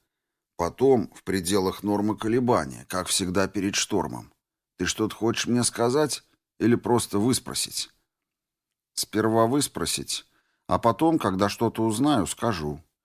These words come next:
Думаю, сейчас нам не время делить интересы.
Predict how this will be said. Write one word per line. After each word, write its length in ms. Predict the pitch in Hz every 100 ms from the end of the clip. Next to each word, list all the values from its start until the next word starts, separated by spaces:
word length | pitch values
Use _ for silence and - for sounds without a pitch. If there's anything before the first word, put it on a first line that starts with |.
| _ _ _ _ -
Думаю, 480 | 101 156 151 143
сейчас 580 | 123 139 - 139 131 117
нам 320 | 127 127 127
не 80 | 127
время 440 | 131 147 147 98 82
делить 440 | 90 98 92 -
интересы. 640 | 85 - 101 76 - -